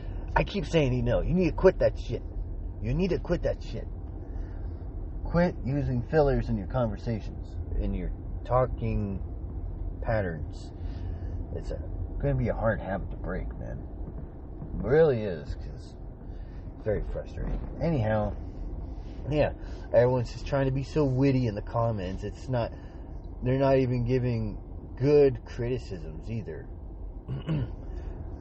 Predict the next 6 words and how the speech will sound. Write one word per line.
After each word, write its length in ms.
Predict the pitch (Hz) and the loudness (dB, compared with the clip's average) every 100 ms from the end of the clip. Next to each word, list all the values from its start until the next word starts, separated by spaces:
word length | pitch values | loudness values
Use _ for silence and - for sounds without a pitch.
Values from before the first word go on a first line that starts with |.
| - - 110 | -8 -4 0
It's 400 | 110 - 98 117 | 0 0 2 4
either 280 | 104 90 - - | 4 2 -2 4
first 640 | 160 147 143 131 - - - - - | 8 8 6 2 -8 -10 -10 -8 -4
or, 400 | 104 92 85 76 - - - - - - | -2 -2 -2 -4 -8 -10 -10 -10 -6 -4
you 120 | 104 | -4
know, 340 | 98 90 85 | -4 -4 -6